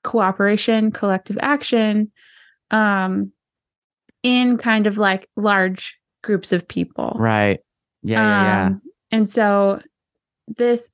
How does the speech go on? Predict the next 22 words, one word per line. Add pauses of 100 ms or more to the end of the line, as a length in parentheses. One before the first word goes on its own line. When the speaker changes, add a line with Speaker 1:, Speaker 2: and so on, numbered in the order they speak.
Speaker 1:
this,
one
of
these
studies,
uh,
Sanderskov, (140)
two
thousand
eleven,
about
generalized
social
trust
and
collective
action,
looked
at
recycling. (360)
So,
Speaker 2:
Mm-hmm.